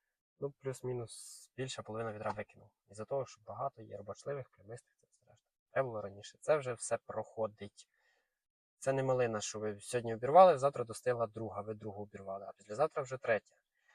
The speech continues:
Тут вишня одна й та сама, і нікуди вона не дівається, і виходить, що ж, самі розумієте. Тому так, по людях вже даже рву вишню. Е, працював як, яким образом?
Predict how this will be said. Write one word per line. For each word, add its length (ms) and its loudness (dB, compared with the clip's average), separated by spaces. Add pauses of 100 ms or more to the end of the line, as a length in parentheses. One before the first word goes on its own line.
(140)
Тут 200 -2
вишня 300 2
одна 180 0
й 40 -2
та 100 -4
сама, 400 4
і 60 2
нікуди 320 -4
вона 160 -2
не 100 -4
дівається, 640 2 (180)
і 320 -10 (100)
виходить, 540 -8
що 260 -14
ж, 180 -14
самі 220 -14
розумієте. 480 -12
Тому 180 -2
так, 160 -4 (140)
по 100 -8
людях 220 -4
вже 120 -12
даже 320 -4
рву 160 -6
вишню. 400 0 (760)
Е, 600 0 (160)
працював 500 4
як, 200 2 (140)
яким 240 -6
образом? 400 -4